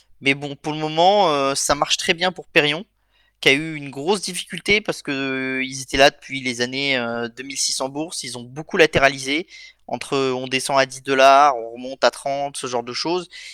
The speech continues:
Ils se sont effondrés à partir des années deux mille quatorze parce que, effectivement, bah voilà, euh, leur publicité était moins intéressante, euh, ils avaient moins de capacité à capter le, l'audience.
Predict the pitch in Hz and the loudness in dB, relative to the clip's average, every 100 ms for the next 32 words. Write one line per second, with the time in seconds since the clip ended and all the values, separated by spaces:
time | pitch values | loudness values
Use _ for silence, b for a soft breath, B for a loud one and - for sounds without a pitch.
0 | B 135 - - 151 - 226 226 - 208 | B -4 -2 -2 -6 -4 0 0 -2 0
1 | 202 175 160 - 160 147 147 139 151 151 | 4 4 2 -2 -4 -4 -4 -4 -6 -8
2 | 147 151 - 151 - 135 - 131 120 135 | 0 0 0 -4 -4 -12 -6 -4 -4 -6
3 | - 143 156 123 117 143 151 120 117 b | -8 -4 -2 0 6 8 8 6 0 b
4 | b - 120 - 139 143 - 156 - 131 | b -4 -4 -6 -6 -4 -2 -4 -2 -4
5 | 139 147 143 151 139 143 160 151 151 151 | -2 -2 -2 0 0 0 -2 -4 -4 -6
6 | 123 117 117 - B B B 123 135 135 | -6 -4 -4 -6 B B B -2 0 2
7 | 151 170 - 151 151 - - 156 147 135 | 0 -2 0 0 -2 -4 -2 2 4 4
8 | - - - 147 139 131 127 131 135 180 | 2 -2 0 0 0 -2 -2 -2 0 -2
9 | - - | -2 -8